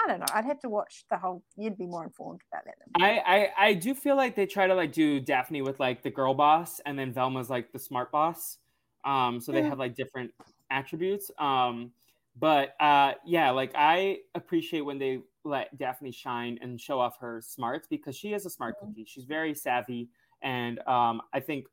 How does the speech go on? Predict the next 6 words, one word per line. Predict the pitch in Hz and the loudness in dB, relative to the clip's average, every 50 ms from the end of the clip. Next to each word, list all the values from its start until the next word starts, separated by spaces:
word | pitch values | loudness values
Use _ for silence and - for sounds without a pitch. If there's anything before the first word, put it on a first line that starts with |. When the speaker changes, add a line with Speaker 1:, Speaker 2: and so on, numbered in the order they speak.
| _ - | _ 2
Speaker 2:
all | 143 147 143 | 2 2 4
women | 135 131 123 120 120 120 117 113 - _ _ _ _ - | 2 0 -2 -4 -4 -6 -6 -8 -12 _ _ _ _ -20
should | 127 - - 135 120 107 | -10 -4 -2 -2 -2 -2
be | 127 120 117 117 117 - - - _ _ | -4 -4 -4 -4 -4 -6 -8 -10 _ _
treated, | - - 156 139 139 123 117 113 107 - - _ _ _ _ _ _ - | -8 -4 -2 0 0 0 -2 -2 -6 -8 -16 _ _ _ _ _ _ -4
like, | 143 127 113 - | -2 -2 -4 -6